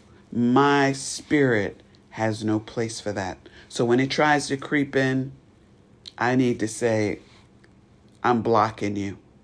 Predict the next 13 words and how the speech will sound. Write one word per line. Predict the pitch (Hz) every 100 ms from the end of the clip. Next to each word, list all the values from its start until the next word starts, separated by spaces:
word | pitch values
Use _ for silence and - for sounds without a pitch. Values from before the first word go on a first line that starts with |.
| -
in | 113 101
the |
name | 98 101 98
of | 98 -
Jesus." | 98 92 - - - - - - - - - - - - - - - -
Have | - 139
a | 143
great | 135 135 131
day | 127 120 120 127 - - - - - - - - - - - - - - - - - - - - - -
and | 117 110
continue | 110 107 - 135 127 120
to | 104
pers-, | - -